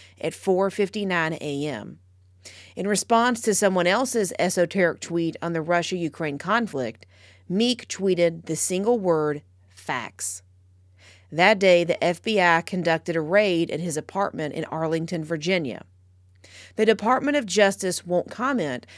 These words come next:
and the F B I only confirmed that it performed, quote, "a court-authorized law enforcement activity" on that block. They remain steadfast on not commenting, quote,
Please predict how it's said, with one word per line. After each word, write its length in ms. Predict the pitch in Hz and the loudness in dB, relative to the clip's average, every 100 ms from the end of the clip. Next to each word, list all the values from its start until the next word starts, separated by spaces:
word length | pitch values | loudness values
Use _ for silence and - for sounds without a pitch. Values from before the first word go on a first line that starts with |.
| - | -14
and 160 | - 175 | -6 0
the 120 | 190 | 4
F 180 | 180 175 | 4 0
B 160 | 202 208 | 0 4
I 300 | 233 202 - | 4 4 2
only 340 | - 180 202 214 | -2 -2 0 -2
confirmed 640 | 262 233 - 233 214 190 | -2 -4 -2 0 0 0
that 160 | 170 170 | 0 0
it 140 | - | 0
performed, 600 | - 175 - 175 165 160 | -4 -6 -2 -2 -2 -6
quote, 540 | - - 277 190 - - - - - | -12 0 4 6 4 -4 -18 -20 -12
"a 100 | - | -10
court-authorized 1120 | - - 247 262 - 196 185 185 175 170 170 | -2 4 4 4 0 0 2 2 4 4 2
law 280 | - 170 175 | -2 0 2
enforcement 560 | 180 180 185 165 170 - | 0 -2 -4 -4 -4 -6
activity" 760 | 156 - 247 208 127 110 98 _ _ | -8 -4 0 2 0 -2 -8 _ _
on 120 | 160 | -6
that 160 | 135 98 | -4 -4
block. 440 | 165 156 110 - - _ _ _ - - - - | -2 -2 -4 -12 -20 _ _ _ -20 -20 -20 0
They 120 | 214 | 2
remain 300 | 214 208 180 | 4 2 2
steadfast 800 | - 214 220 - 240 208 160 - | 2 4 4 4 6 6 4 0
on 100 | 180 | -2
not 200 | 175 98 | 0 0
commenting, 580 | - 247 247 175 160 160 | 0 0 2 2 2 -2
quote, 460 | - 180 165 156 | -2 4 4 4